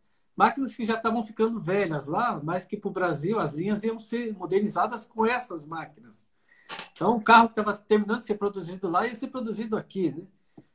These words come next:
Só que isso eram tudo novidade, ninguém entendia nada daquilo, né? E essas indústrias precisavam que isso se-, fosse consertado, né? E chegou no Brasil,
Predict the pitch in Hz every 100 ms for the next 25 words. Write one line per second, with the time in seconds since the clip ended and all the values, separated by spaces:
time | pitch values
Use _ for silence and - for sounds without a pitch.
0 | - - - 208 240 320 311 240 220 269
1 | - 233 320 302 214 240 311 196 214 202
2 | 143 147 147 139 190 226 202 202 214 185
3 | 202 196 170 - 220 226 180 160 202 214
4 | _ _ _ _ _ _ _ - 226 285
5 | 277 226 240 160 214 247 226 - 262 226
6 | 247 294 285 269 - 285 - 294 - -
7 | 254 - 269 269 - 320 - 214 208 151
8 | 131 175 214 - _ _ _ _ _ -
9 | 147 196 226 208 156 - 202 185 226 196
10 | 175 165 233 247 214 160